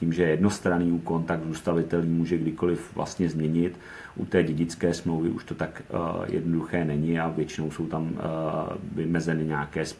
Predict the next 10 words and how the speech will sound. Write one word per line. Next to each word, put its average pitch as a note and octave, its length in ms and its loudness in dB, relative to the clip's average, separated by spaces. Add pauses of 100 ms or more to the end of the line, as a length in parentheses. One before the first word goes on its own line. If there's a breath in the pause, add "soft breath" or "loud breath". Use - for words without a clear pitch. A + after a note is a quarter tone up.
(140)
m, - 360 -4
případy, E2 580 2 (440 loud breath)
eh, D#2+ 300 -2
kdy, D#2 340 4 (160)
eh, D#2+ 40 -4 (340)
vlastně D#2 380 0
třeba, D#2 400 0 (120)
m, G1+ 440 -2
ty, D2 400 2
ty D#2 400 2